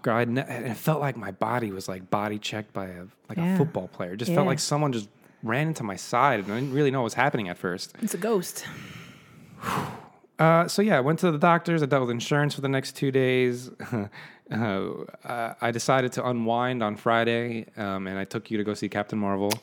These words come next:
Speaker 2: Uh, yeah, yeah. And then
Speaker 1: And then we went to
Speaker 2: we
Speaker 1: a
Speaker 2: were in a
Speaker 1: Cheesecake
Speaker 2: Cheesecake
Speaker 1: Factory
Speaker 2: Factory.
Speaker 1: waiting for the table.
Speaker 2: And that's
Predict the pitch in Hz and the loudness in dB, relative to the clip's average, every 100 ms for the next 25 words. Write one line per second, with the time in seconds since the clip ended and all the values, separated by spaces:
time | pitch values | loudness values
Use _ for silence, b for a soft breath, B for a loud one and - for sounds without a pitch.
0 | - 190 170 170 156 143 - 170 208 214 | -4 -2 0 0 0 -2 -2 0 2 2
1 | 151 160 - 107 107 113 123 175 165 165 | 0 -4 -6 -4 -2 -2 -2 0 2 4
2 | 175 247 269 139 151 143 131 139 139 135 | 2 4 4 4 2 2 2 2 2 2
3 | 139 123 127 147 170 208 - 95 90 92 | 2 2 0 0 -2 -2 -2 -2 -2 0
4 | 147 151 165 175 202 - - - | 0 2 2 2 0 -8 -16 -20